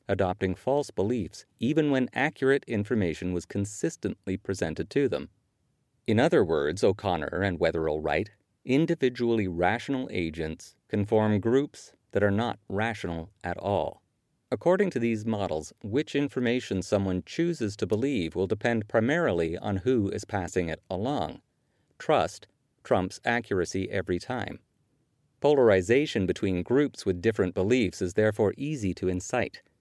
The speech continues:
And once this polarization is established, no amount of fact-checking from outside a particular community will convince the people within it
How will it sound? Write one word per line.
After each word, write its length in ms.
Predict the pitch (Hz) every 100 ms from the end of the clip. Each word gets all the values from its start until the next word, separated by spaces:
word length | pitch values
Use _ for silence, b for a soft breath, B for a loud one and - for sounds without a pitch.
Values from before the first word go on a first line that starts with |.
| _ _ b b -
And 240 | 101 98
once 280 | 156 185 -
this 180 | 127 -
polarization 840 | - 120 107 101 90 95 - 98
is 120 | 85
established, 640 | 85 - 110 104 95 85 - -
no 280 | 101 120 156
amount 320 | 131 85 80
of 60 | -
fact-checking 760 | 120 143 - - 117 110 101
from 220 | - 92 -
outside 680 | 123 170 - 87 76 76
a 60 | -
particular 480 | - - 85 82 73
community 600 | 87 85 76 - - - _ _ _ 107
will 120 | 104
convince 460 | 107 104 117 -
the 100 | -
people 360 | 117 107 101 90
within 320 | 92 143 151
it 180 | 85